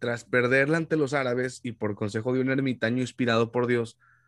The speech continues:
se hace enterrar en una tumba con, con una culebra para que ésta le devore, totalmente imposible, y así expiar el pecado que haya llevado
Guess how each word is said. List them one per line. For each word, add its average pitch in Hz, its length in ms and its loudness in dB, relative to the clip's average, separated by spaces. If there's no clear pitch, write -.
se 120 160 0
hace 123 160 -2
enterrar 127 540 -2
en 135 80 -2
una 131 200 -2
tumba 135 340 -2
con, 123 400 -4
con 127 160 0
una 131 200 2
culebra 135 580 2
para 113 220 0
que 113 80 -2
ésta 123 180 -2
le 127 100 2
devore, 120 460 0
totalmente 107 460 -2
imposible, 110 500 -4
y 127 80 2
así 120 200 0
expiar 139 480 0
el 135 160 0
pecado 127 600 -2
que 117 120 -2
haya 117 520 -2
llevado 120 600 -2